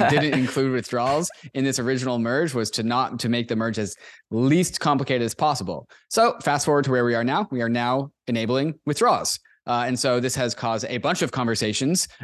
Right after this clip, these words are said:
Speaker 1: uh, around the cryptosphere. Uh, is this bearish? Is the eth price going to dump? Uh, is it actually this bullish? And more people are going to stake as a result of this.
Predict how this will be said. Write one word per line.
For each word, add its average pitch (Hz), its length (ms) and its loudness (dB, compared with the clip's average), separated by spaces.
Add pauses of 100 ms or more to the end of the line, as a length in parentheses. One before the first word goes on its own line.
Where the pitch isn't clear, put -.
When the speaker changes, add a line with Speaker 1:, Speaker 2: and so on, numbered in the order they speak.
Speaker 1:
uh, - 220 0
around 120 580 0
the 123 140 0
cryptosphere. 110 760 0 (180)
Uh, 113 260 0
is 127 280 2
this 113 240 0
bearish? 120 560 0 (240)
Is 120 240 0
the 117 220 -4
eth 110 120 -8
price 107 320 -2
going 120 300 0
to 120 140 0
dump? 117 420 0 (260)
Uh, 107 260 -2
is 127 200 -2
it 127 60 0
actually 127 340 -2
this 156 200 0
bullish? 170 520 4
And 131 260 2
more 208 240 2
people 139 320 0
are 117 180 -2
going 113 260 -4
to 110 120 -4
stake 101 360 -2
as 107 240 0
a 113 40 2
result 104 400 0
of 90 140 -2
this. - 320 -2